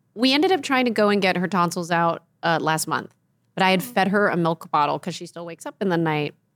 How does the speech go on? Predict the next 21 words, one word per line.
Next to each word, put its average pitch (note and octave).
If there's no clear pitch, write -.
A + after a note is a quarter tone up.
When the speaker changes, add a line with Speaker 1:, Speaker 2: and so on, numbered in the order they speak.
Speaker 1:
And D#3+
they E3+
said, D#3+
"Oh, F3+
you, E3+
we, E3
we F3+
can't F#3
give F3
her F3
anesthesia F#3+
because D#3+
you D3+
gave D3+
her C#3
milk D#3+
and B2+
it's C3
in B2+
her G2+
stomach." F2